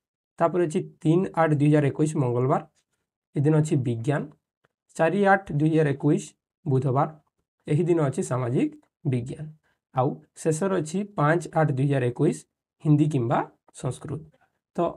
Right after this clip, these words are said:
ଏଥର ସବଜେକ୍ଟ ପ୍ୟାଟର୍ନ କ'ଣ ରହିବ? ଆମେ ତ ଜାଣିଲେ ତିରିଶ ତାରିଖରୁ ଏକ୍ଜାମ୍ ହେବ, ଅଫଲାଇନ୍ ମୋଡ଼୍ରେ ଏକ୍ଜାମ୍ ହେବ, ପିଲାମାନେ ନିଜେ ବସିକି ପରୀକ୍ଷା ଦେବେ। ୟା ସହ ଅବଜେକ୍ଟିଭ୍ ଅଛି ଆଉ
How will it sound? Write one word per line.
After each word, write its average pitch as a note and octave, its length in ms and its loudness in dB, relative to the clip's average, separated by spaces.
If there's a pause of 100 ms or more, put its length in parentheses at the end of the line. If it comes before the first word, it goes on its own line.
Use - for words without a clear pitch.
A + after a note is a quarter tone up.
(320)
ଏଥର F3 280 -6
ସବଜେକ୍ଟ D#3+ 440 -2
ପ୍ୟାଟର୍ନ G3 300 0
କ'ଣ G3 200 -2
ରହିବ? G3 200 -2 (640)
ଆମେ F#3 160 0
ତ F#3 140 -2
ଜାଣିଲେ E3 380 2
ତିରିଶ D#3 380 0
ତାରିଖରୁ E3+ 360 0
ଏକ୍ଜାମ୍ C#3+ 340 2
ହେବ, E3 140 -6 (580)
ଅଫଲାଇନ୍ D3 460 2
ମୋଡ଼୍ରେ C#3 380 2
ଏକ୍ଜାମ୍ D#3+ 280 2
ହେବ, E3+ 140 -4 (440)
ପିଲାମାନେ D3 360 2
ନିଜେ C3+ 240 2
ବସିକି C#3+ 360 -2
ପରୀକ୍ଷା D#3 360 -2
ଦେବେ। F#3 180 -4 (1120)
ୟା F3+ 180 4
ସହ F3 220 -4 (1300)
ଅବଜେକ୍ଟିଭ୍ D#3 600 2
ଅଛି G3 240 -4 (540)
ଆଉ C#3 300 0